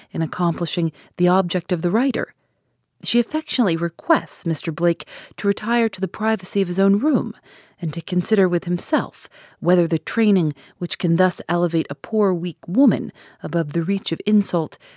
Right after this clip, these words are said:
be not worthy of greater admiration than he is now disposed to feel for it.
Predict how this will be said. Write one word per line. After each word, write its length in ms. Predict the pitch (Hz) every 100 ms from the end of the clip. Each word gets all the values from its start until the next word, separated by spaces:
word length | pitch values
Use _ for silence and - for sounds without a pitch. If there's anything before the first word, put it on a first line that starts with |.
| -
be 200 | 156 202
not 260 | 202 - 170
worthy 400 | 208 208 196 170 _ _
of 220 | 175 165
greater 320 | 160 202 196 -
admiration 640 | 170 175 180 269 285 - - _ _ _
than 140 | 165
he 120 | 156 160
is 100 | 156
now 220 | 175 170
disposed 580 | 156 - 190 185 175 -
to 80 |
feel 220 | 165 269 285
for 180 | -
it. 220 | - -